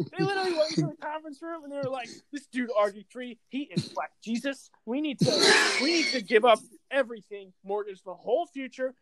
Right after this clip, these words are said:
Speaker 1: Do, even if we have a marginal defense, he will rise us above."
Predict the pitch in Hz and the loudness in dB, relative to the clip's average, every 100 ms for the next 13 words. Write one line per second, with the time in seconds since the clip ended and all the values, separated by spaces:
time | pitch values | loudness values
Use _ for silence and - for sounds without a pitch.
0 | _ 269 220 247 254 311 339 311 277 233 | _ -8 -4 -2 2 4 2 0 -2 2
1 | 269 262 226 214 196 202 185 196 196 196 | 2 2 -2 -4 -6 -10 -12 -12 -8 -8
2 | - 208 294 269 190 175 185 233 247 254 | -6 -4 0 0 0 -2 -2 -2 -4 -10
3 | - 214 208 | -12 -6 -4